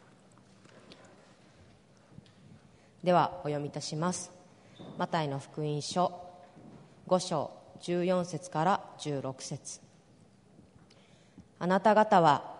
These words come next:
世の光です。山の上にある町は隠れることができません。また、明かりを灯してマスの下に置いたりはしません。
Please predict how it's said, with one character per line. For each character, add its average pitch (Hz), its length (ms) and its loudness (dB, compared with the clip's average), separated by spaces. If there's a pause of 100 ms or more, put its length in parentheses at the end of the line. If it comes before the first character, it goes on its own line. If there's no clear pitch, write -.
(240)
世 190 160 4
の 156 240 0
光 180 380 -2
で 143 160 -2
す。 - 200 -14 (800)
山 190 260 4
の 202 160 4
上 208 160 2
に 185 120 2
あ 180 80 4
る 170 120 2
町 143 280 -4
は 143 220 0 (460)
隠 165 220 0
れ 196 100 4
る 180 100 0
こ 156 100 -6
と 202 140 0
が 175 140 2
で 139 80 -8
き 151 140 -8
ま 147 120 -2
せ 170 220 -2
ん。 127 80 -6 (680)
ま 151 120 -4
た、 185 260 4 (480)
明 175 100 0
か 214 140 4
り 220 140 4
を 214 60 4
灯 202 320 2
し - 80 -6
て - 580 0
マ 175 120 2
ス - 120 -4
の 226 160 2
下 247 200 0
に 185 140 2
置 143 180 2
い 165 40 -4
た 214 120 2
り 170 120 0
は 175 160 0
し 170 140 -6
ま 139 160 -4
せ 156 180 -4
ん。 - 80 -8